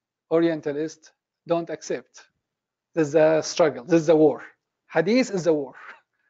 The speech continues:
Hadith is, uh, I'm sorry, not Hadith is a war. I'm sorry. Hadith is the tool in the war between the two camps. If you go from inside, if you have Hadith, Hadith as mustalah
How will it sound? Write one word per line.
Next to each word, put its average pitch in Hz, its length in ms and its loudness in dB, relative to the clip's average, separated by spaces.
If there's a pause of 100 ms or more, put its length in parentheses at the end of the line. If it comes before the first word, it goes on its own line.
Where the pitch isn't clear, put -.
(100)
Hadith 196 440 -2
is, 180 440 -2
uh, 156 200 2
I'm 175 100 -10
sorry, 165 240 -2
not 185 180 -6
Hadith 156 260 -4
is 151 40 -10
a 147 60 -2
war. 139 200 -4
I'm 160 140 -6
sorry. 160 220 -2
Hadith 196 360 -4
is 170 180 -4
the 156 120 2
tool 202 480 0 (460)
in 160 180 -6
the 143 160 2
war 143 300 -16 (540)
between 180 540 -4 (160)
the 156 80 0
two 170 200 -4
camps. - 520 -20 (1400)
If - 80 -10
you 160 60 0
go 202 240 4
from 196 240 0
inside, 240 600 0
if 233 140 -12
you 175 80 -2
have 202 220 -4
Hadith, 240 500 -8 (240)
Hadith 214 360 -4
as 190 260 0
mustalah 277 540 0